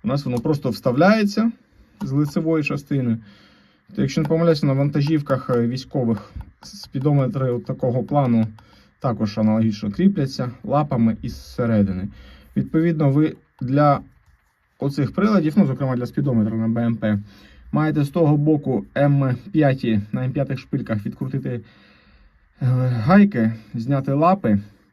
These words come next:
від'єднати всю електрику і дістати спідометр. А на, м, тих приладах спостереження, де є гвинти, там таке кільце, яке стискається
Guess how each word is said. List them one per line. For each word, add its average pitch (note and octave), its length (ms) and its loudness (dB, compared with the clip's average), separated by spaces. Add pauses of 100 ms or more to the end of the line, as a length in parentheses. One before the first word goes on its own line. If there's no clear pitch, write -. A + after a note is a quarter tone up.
(400)
від'єднати C#3 560 0
всю D3+ 240 -4
електрику G3+ 420 -2
і D#3 80 -2
дістати D3 420 -4
спідометр. A2+ 680 -2 (540)
А E3+ 260 4
на, D#3+ 400 0 (640)
м, C3+ 160 -4 (880)
тих D3 360 0 (540)
приладах C#3+ 300 0
спостереження, B2+ 520 -4
де C3 160 -2
є C3 200 0
гвинти, C3+ 540 0 (640)
там G3+ 300 2
таке E3+ 420 0
кільце, D3 680 -4 (560)
яке C#3+ 360 2
стискається F3+ 880 -2